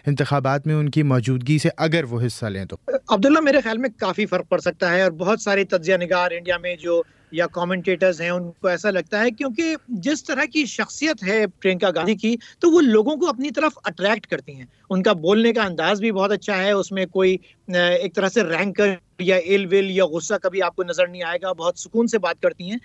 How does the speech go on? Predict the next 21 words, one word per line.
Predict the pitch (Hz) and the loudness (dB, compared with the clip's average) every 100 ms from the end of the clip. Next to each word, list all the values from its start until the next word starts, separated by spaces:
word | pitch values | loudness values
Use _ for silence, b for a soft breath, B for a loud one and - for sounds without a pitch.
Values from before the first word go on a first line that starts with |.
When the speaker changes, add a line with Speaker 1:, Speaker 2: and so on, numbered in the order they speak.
| b b b | b b b
Speaker 2:
تو | 359 339 _ | 0 0 _
election | 214 233 - 349 | 0 0 0 -4
پر | 349 302 269 | 0 0 0
کافی | 247 196 277 | -4 -4 -4
فرق | 220 226 233 - | -2 -2 -2 -2
پڑ | 196 | -2
سکتا | 185 180 220 202 | -2 -2 -2 -2
ہے، | 233 - b - | -2 -8 b -20
صرف | - 311 285 | -2 0 2
یو | 208 208 | 0 -2
پی | 226 311 | -2 0
میں | 269 | 2
نہیں، | 214 233 | 2 0
باقی | 262 160 160 240 240 | 0 -4 -2 0 2
ملک | 214 190 | 2 2
کے | - | 0
اندر | 180 160 160 | 0 2 0
بھی۔ | 151 294 - B B | -2 -6 -8 B B
اے، | 208 220 | 4 4
لیکن | 220 277 403 403 381 - _ - | 4 2 0 -4 -6 -12 _ -2
کئی | 269 339 | 2 2